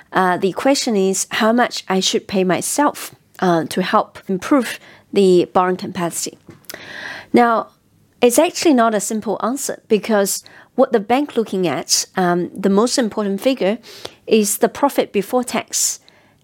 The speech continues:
And they, and then they add back your, um, salary or wages, uh, and dividends, et cetera. So it's really, uh, not just about your own income. They will look at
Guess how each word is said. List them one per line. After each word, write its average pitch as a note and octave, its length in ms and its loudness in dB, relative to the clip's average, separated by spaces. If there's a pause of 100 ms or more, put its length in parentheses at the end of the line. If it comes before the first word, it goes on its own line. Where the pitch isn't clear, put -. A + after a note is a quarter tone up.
(200)
And A#3+ 240 4
they, B3+ 160 4 (280)
and A#3+ 240 2
then C#4+ 460 2
they A3+ 180 2
add A3+ 240 0
back G3 420 -2 (360)
your, G3 580 2
um, F#3 380 -4
salary G#3+ 500 0
or D3+ 100 -2
wages, F#3+ 600 -4 (340)
uh, F#3 180 0
and F#3+ 220 0
dividends, G#3 460 0
et D3 100 -10
cetera. - 440 -2 (460)
So - 320 2
it's B3+ 300 2
really, D4 800 2
uh, G3+ 200 2
not G#3+ 420 0 (160)
just - 480 -2 (160)
about F#3 560 0
your G3+ 340 -2
own G3 360 0 (300)
income. C#4 480 0 (580)
They A#3+ 240 4
will C4+ 240 4
look B3 260 -2
at - 140 -6